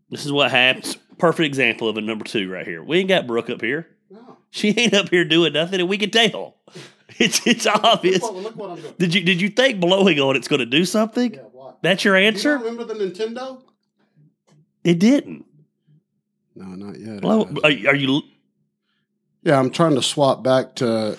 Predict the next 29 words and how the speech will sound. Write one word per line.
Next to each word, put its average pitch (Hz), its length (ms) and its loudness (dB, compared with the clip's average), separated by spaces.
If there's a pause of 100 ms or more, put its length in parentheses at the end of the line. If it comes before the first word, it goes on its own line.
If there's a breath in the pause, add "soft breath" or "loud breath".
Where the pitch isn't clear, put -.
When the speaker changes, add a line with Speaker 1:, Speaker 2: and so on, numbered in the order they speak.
Speaker 2:
It's 123 180 -8
not 135 200 4
even 123 240 -2 (100)
in 139 300 -6
the 113 260 -12 (460)
Speaker 1:
Oh, - 480 -14
man. - 380 -16
Speaker 2:
the 127 100 -6
load. 113 720 2 (440 loud breath)
Speaker 1:
People 143 640 2 (140)
are 113 140 0
just 110 200 -4
falling 104 300 0
apart 90 320 0
right 92 220 0
now. 90 340 -4 (260)
Speaker 2:
That's - 340 -20
good. - 340 -20 (180)
Speaker 1:
The 131 120 -4
gnashing 165 600 2
of 151 100 -4
the 131 60 -8
teeth. 151 360 -4
Women 147 480 0
are 156 100 2
wailing 117 600 0
right 110 420 0
now. 104 540 -2
Speaker 2:
Crying. 110 160 -20